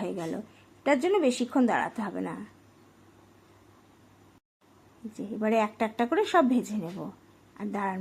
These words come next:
মজাটা দেখাই, এই দেখুন পোস্তগুলো অবধি কি সুন্দর ভাজা হয়েছে দেখতে পাচ্ছেন তো?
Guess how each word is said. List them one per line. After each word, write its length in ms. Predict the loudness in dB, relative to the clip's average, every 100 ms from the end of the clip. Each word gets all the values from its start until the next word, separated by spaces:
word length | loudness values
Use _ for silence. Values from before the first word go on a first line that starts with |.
| 0
মজাটা 380 | 2 2 2 0 -2
দেখাই, 320 | -6 -8 -8 -12 -20 -20 -6
এই 100 | -4 -2
দেখুন 180 | -2 -2 0
পোস্তগুলো 500 | 0 2 2 6 4
অবধি 160 | 4 2
কি 60 | 0 0
সুন্দর 240 | 2 2
ভাজা 280 | 4 4 4 2
হয়েছে 220 | 2 2
দেখতে 240 | 0 0 2
পাচ্ছেন 380 | 2 2 0 0
তো? 80 | 0